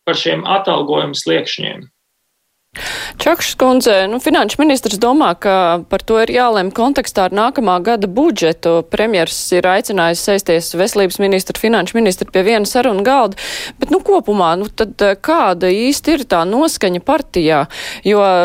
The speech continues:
Speaker 2: protams, var par to lemt, eh, rudenī. Tajā pašā laikā, nu, bija jau plāns, eh, eh, sākt jau šogad strādāt pie šī modeļa ieviešanas.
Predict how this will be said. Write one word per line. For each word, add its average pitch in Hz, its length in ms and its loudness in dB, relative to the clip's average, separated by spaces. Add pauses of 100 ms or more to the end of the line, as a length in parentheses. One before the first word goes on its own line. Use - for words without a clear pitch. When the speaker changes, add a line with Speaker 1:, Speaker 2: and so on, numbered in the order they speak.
(460)
Speaker 2:
protams, 190 600 -2
var 214 160 2
par 196 160 -2
to 190 160 2
lemt, 202 480 0
eh, 160 300 2
rudenī. 277 500 2
Tajā 226 240 2
pašā 220 400 0
laikā, 196 440 2
nu, 185 120 -4
bija 208 260 2
jau 160 60 0
plāns, 190 640 0
eh, 156 260 2 (580)
eh, 165 280 2
sākt 208 320 -2
jau 175 120 2
šogad 165 680 0
strādāt 160 640 -2
pie 175 80 0
šī 175 200 -2
modeļa 196 540 2
ieviešanas. 131 720 -4